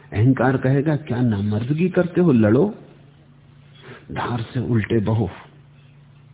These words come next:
मजा लो लड़ने का। धार से हारे जा रहे हो, विजय करनी है, संघर्ष करना है, जूझना है।"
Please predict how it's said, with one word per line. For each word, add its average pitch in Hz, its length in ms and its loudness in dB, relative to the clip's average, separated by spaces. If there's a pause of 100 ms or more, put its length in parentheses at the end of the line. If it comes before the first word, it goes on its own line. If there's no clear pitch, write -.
(120)
मजा 127 380 8
लो 143 160 8
लड़ने 139 440 10
का। - 140 -8 (1600)
धार 113 240 -2
से 165 180 0
हारे 151 320 4
जा 160 160 4
रहे 185 140 2
हो, 202 180 0 (920)
विजय 160 340 6
करनी 156 380 6
है, 107 220 -2 (1080)
संघर्ष 143 520 6
करना 139 260 2
है, 98 120 -8 (640)
जूझना 185 460 8
है।" 147 280 4